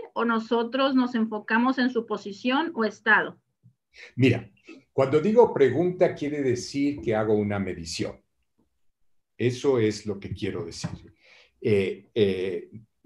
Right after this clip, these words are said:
Speaker 2: le, eh, eh, la química, eh, bueno, perdón, eh, si tú tienes un átomo, ¿y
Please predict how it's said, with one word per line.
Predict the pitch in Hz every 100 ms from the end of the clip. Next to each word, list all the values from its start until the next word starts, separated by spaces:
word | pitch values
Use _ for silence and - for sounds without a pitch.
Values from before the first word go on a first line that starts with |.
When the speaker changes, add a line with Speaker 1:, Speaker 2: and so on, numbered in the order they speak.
| 107 104 - -
Speaker 2:
le, | 117 104 101 123
eh, | 104 95 92 - _ _
eh, | 107 92 87 85 - -
la | 113 110 104 104 101
química, | - 190 180 170 - 139 120 107 - _ -
eh, | 95 78 - - _ _
bueno, | 123 120
perdón, | 107 78 -
eh, | 135 101 101 -
si | - 120
tú | 147
tienes | 147 151 135 127
un | 120
átomo, | 151 170 - 107 117 139 - - _ - _ -
¿y | 123 117